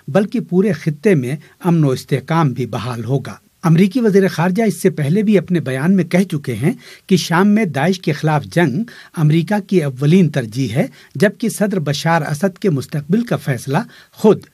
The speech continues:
شام کے عوام ہی کریں گے۔ دوسری جانب اقوام متحدہ میں امریکی مندوب نکی ہیلی نے سی این این سے بات چیت کرتے ہوئے کہا ہے کہ بشار اسد کی حکومت کا خاتمہ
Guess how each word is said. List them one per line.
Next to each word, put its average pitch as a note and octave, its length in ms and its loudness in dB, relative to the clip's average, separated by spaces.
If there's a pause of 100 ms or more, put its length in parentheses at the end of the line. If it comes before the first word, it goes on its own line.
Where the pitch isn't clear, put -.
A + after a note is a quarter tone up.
(180)
شام D#3+ 320 0
کے D3 140 -6
عوام C#3 360 0
ہی A#2+ 120 -4
کریں A#2+ 400 -4
گے۔ A2 100 -12 (360)
دوسری F#3+ 380 2
جانب F#3+ 340 2
اقوام E3+ 340 0
متحدہ D#3+ 560 2
میں A3+ 140 2
امریکی D3+ 440 0
مندوب C#3+ 500 2 (360)
نکی F3+ 340 2
ہیلی D#3 260 2
نے D#3 220 0
سی - 180 -2
این D#3+ 220 2
این A3 120 4
سے F3 120 0
بات C3 280 -4
چیت D3 200 -2
کرتے D3+ 260 -4
ہوئے B2+ 200 0
کہا D3 340 0
ہے G3 120 2 (360)
کہ F#3+ 100 2
بشار D#3+ 400 0
اسد E3+ 280 -4
کی G3 100 0
حکومت D#3 460 0
کا D#3 100 0
خاتمہ C3+ 500 -4